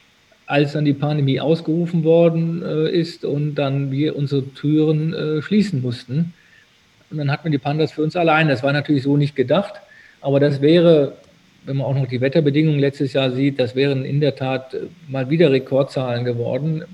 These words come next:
die wir durch die Pandemie eben leider nicht hatten und auch noch eine gewisse Zeit nicht haben werden. Auch daran, auch damit muss man sich auseinandersetzen, sich nicht nur den Kunden wünschen, sondern man muss sich mit dem auseinandersetzen, was ist realistisch und welche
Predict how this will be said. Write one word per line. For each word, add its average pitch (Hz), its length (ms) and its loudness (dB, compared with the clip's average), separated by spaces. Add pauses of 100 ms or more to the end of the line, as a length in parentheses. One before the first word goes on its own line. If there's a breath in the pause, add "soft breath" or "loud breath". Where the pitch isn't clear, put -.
(120)
die 135 300 -2
wir 139 220 4
durch 131 220 -4
die 127 80 -10
Pandemie 127 580 -4
eben 139 160 -2
leider 127 240 -2
nicht 139 240 -4
hatten 131 280 -8
und 131 200 -8
auch 131 200 -4
noch 165 220 -2 (460 soft breath)
eine 143 100 0
gewisse 151 320 -2
Zeit 139 300 -2
nicht 135 160 -6
haben 123 260 -6
werden. 143 300 2
Auch 131 140 -6
daran, 147 480 -2 (800 soft breath)
auch 123 180 -10 (100)
damit 143 640 -2
muss 147 180 -2
man 143 140 0
sich 143 120 0
auseinandersetzen, 143 1000 0
sich 143 220 -4
nicht 143 180 -4
nur 139 80 -2
den 131 220 -2
Kunden 127 340 -2
wünschen, 147 440 0
sondern 135 260 -4
man 127 120 -8
muss 135 120 -4
sich 131 160 -12
mit 127 100 -10
dem 139 140 -2
auseinandersetzen, 131 800 -2
was 127 160 -2
ist 127 120 -4
realistisch 127 720 2 (580 loud breath)
und 135 120 2
welche 131 480 6